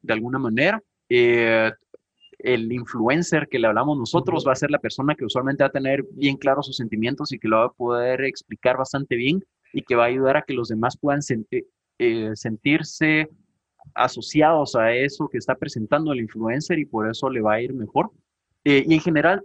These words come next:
Speaker 1: todo lo que los deje ser, expresarse y sentirse escuchados. Les gusta el contacto con la gente, como jefes les gusta que les pregunten y poder compartir.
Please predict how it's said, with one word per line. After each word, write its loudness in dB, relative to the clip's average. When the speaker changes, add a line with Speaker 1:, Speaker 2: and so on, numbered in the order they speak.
Speaker 1:
todo 2
lo 0
que -2
los -2
deje -4
ser, 0
expresarse -2
y -4
sentirse -6
escuchados. -4
Les -2
gusta -2
el -6
contacto -6
con -4
la -6
gente, 0
como -4
jefes -2
les -4
gusta -6
que -4
les -4
pregunten 0
y -6
poder -2
compartir. -2